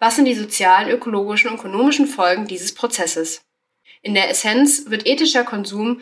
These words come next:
somit in einer Praxis, die weit über die Transaktion an die Kasse hinausgeht. Das Verbraucherverhalten ist ein aktiver Ausdruck der eigenen Werte, die sich in einer Welt voller komplexer Vernetzungen manifestieren. Es ist ein Versuch, die Welt nicht nur durch Worte, sondern auch durch Taten zu formen.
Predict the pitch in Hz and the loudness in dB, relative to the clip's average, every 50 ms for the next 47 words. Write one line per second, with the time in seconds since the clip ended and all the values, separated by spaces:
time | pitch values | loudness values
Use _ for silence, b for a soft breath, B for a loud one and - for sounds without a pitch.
0 | B B B - - 240 254 277 294 277 240 185 185 196 190 196 - - 202 208 | B B B 0 2 4 6 6 4 4 2 0 0 0 -2 -2 -2 -2 -2 -2
1 | - - 220 - 214 - 208 208 240 277 302 262 247 226 220 - - 202 196 196 | -4 -8 -8 -10 -6 0 2 4 4 4 2 0 0 -2 -2 -6 -10 -8 -6 -6
2 | 196 - - - 208 202 233 240 240 B B B B B 214 226 214 220 - - | -6 -6 -6 -6 -4 -2 -2 -2 -4 B B B B B -6 -6 -6 -4 -4 -4
3 | 185 - 214 208 247 226 196 180 175 170 - - 165 165 160 - - - _ _ | -4 -4 -2 0 0 0 2 0 -2 -4 -4 -4 -4 -2 -2 -4 -8 -10 _ _
4 | _ _ _ _ _ _ _ B B B B B B - 202 - 220 202 196 196 | _ _ _ _ _ _ _ B B B B B B -8 -4 -2 -2 2 4 4
5 | 208 220 254 247 - 247 233 247 254 262 269 247 233 - 190 185 - 254 - - | 4 4 2 2 2 4 4 4 4 4 2 0 0 0 -2 0 0 -2 -2 0
6 | - 302 285 269 240 143 180 196 196 - - 247 233 240 - - - 151 175 202 | 0 2 4 4 4 4 4 2 0 0 0 -2 0 2 2 2 2 2 2 0
7 | 233 226 202 165 180 175 185 - - 220 226 226 B B B B B B B B | -2 -4 -2 0 0 0 0 0 -4 -6 -6 -6 B B B B B B B B
8 | 233 226 254 277 - 233 - - 190 196 190 185 190 196 208 202 - - 254 269 | -6 -2 0 0 2 2 0 0 0 -2 -2 -2 -2 -2 -2 -4 -2 0 4 4
9 | 185 185 185 - 208 202 - 214 208 208 - 226 220 - 202 196 180 180 - 233 | 4 4 2 0 -4 -2 -2 -4 -4 -2 -4 -4 -4 -4 -4 -4 -4 -4 -4 -4
10 | 233 226 208 175 180 196 196 - 247 247 - - - 180 165 160 170 - _ _ | -4 -2 -2 -2 -4 -4 -2 -2 -2 -2 -2 -4 -6 -4 -6 -6 -10 -14 _ _
11 | _ _ _ _ _ _ 175 - 208 208 214 202 202 202 202 185 185 202 214 262 | _ _ _ _ _ _ -6 -4 0 2 2 0 0 -2 -4 -6 -4 -2 -2 -2
12 | 285 285 B B B B B B 226 214 247 285 311 320 294 - 254 214 208 208 | -2 -4 B B B B B B 0 2 2 2 2 0 0 -2 -2 -2 -4 -6
13 | 202 - 185 185 196 202 - 254 233 220 214 202 139 156 196 - 226 208 - - | -6 0 2 2 2 4 2 0 2 0 0 2 2 2 2 0 -4 -6 -4 0
14 | 202 185 185 214 208 - 294 285 - 226 190 180 170 170 | 0 0 0 0 -2 -2 -2 0 0 0 0 0 0 -4